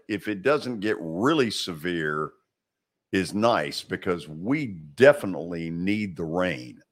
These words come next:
So to our shock, we're back on,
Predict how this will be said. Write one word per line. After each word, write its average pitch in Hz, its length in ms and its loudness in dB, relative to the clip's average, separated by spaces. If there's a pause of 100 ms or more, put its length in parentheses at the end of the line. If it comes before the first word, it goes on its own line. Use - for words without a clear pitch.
(160)
So 87 720 4 (720)
to 113 220 4
our 92 180 6
shock, 110 760 6 (1160)
we're 101 220 0
back 139 400 6
on, 117 580 2